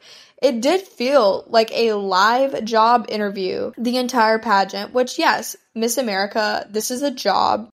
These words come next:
You are interviewing to be Miss America. But I feel like that's how your private interview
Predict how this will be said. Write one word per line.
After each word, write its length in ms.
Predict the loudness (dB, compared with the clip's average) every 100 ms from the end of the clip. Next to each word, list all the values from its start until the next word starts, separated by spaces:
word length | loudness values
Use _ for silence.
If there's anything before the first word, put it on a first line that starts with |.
| _
You 300 | -10 -4 0
are 100 | 0
interviewing 680 | 0 -2 -2 -2 -2 -4 -6
to 120 | -6
be 220 | -6 -6
Miss 240 | -6 -4 -4
America. 500 | -4 -6 -6 -8 -2
But 80 | 2
I 80 | 4
feel 160 | 4
like 240 | 2 2 2
that's 320 | 2 2 -4
how 480 | -4 -2 0 -4 -8
your 160 | -4 -4
private 680 | -4 -12 -4 -2 0 -4 -4
interview 680 | -6 -4 -4 -4 -4 -6